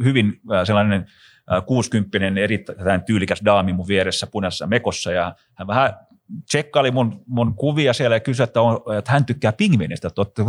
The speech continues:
ottaneet nämä pingviinikuvat. Ja mä sanoin, että "juu, juu." Ja rupesin näyttää pingviinikuvia hänelle. Ja sitten hän kysyi sama kysymys, että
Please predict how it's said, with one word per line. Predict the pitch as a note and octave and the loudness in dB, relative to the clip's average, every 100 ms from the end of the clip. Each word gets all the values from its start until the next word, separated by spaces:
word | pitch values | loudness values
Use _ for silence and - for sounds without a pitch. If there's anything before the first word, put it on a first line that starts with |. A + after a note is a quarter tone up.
| B2 - | 0 0
ottaneet | C#3 C3 D3 C#3+ C#3 | -2 0 0 0 0
nämä | D#3+ | -2
pingviinikuvat. | D#3 A#3+ B2+ F#2+ F#2 G#2 C#2+ - | 2 2 2 0 -2 0 0 0
Ja | F#2+ | -2
mä | |
sanoin, | B2 | -2
että | F#3 | 0
"juu, | A#3+ G3 | 2 2
juu." | D#3+ C#3+ - _ - - - | 2 0 -2 _ -18 -18 0
Ja | A#2+ | 0
rupesin | D3+ C3+ | 2 0
näyttää | B2 - G2+ | 0 0 0
pingviinikuvia | F3+ F3 C#3+ C3 C#3 B2+ A#2+ | 2 2 0 0 0 2 2
hänelle. | B2 A#2 A2 | 2 2 0
Ja | |
sitten | G#2 G#3 G3+ | 0 -2 0
hän | |
kysyi | G3+ F3 | 0 0
sama | F#3+ F#3 D3 | 0 0 0
kysymys, | D3 C3 G2 | 0 0 0
että | G2 | -4